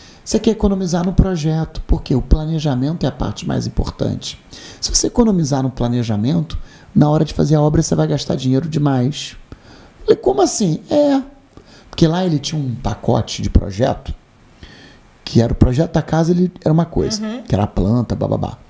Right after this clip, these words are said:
Speaker 1: E o projeto estrutural é um pouquinho mais caro. E o outro projeto era um pouco mais caro, fitossanitário, que é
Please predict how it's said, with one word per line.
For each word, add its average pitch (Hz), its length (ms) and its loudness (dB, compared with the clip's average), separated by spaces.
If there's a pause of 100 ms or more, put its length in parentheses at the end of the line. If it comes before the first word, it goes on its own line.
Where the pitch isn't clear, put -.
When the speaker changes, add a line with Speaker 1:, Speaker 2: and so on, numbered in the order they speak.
(720)
Speaker 1:
E 175 80 6
o 196 60 2
projeto 131 1500 -2 (460)
estrutural 156 1080 0 (200)
é 127 80 -2
um 123 120 0
pouquinho 131 420 -2
mais 147 220 0
caro. 85 400 -4 (1200)
E 180 120 6
o 214 60 4
outro 233 400 2
projeto 175 800 0
era 165 80 -2
um 156 80 0
pouco - 260 -2
mais 170 220 0
caro, 104 260 0
fitossanitário, 104 1040 -2
que - 100 -10
é 82 40 -6